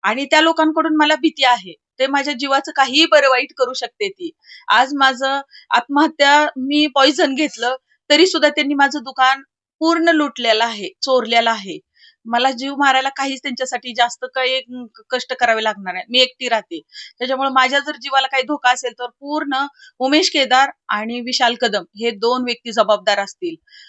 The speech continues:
आणि दुसरी महत्वाची गोष्ट, दोन ऑगस्टला मी चोरीची तक्रार दाखल केली. दोन, अ, जु-, सॉरी, दोन जुलैला, दोन जूनला, दोन जूनला तक्रारी अर्ज केला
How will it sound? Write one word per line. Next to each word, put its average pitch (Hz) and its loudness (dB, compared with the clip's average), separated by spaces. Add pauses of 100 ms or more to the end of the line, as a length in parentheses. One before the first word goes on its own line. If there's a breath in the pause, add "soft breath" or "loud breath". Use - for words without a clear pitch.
(280 soft breath)
आणि 220 0
दुसरी 294 -2
महत्वाची 277 0
गोष्ट, 240 -8
दोन 262 2
ऑगस्टला 285 0
मी 285 -6
चोरीची 311 0
तक्रार 262 0
दाखल 233 0
केली. 202 -10 (400 soft breath)
दोन, 320 4
अ, 254 2 (120)
जु-, 220 2
सॉरी, 233 0 (100)
दोन 277 4
जुलैला, 240 4 (1120)
दोन 294 2
जूनला, 254 -4 (180)
दोन 262 0
जूनला 294 0
तक्रारी 269 2
अर्ज 233 2
केला 190 -2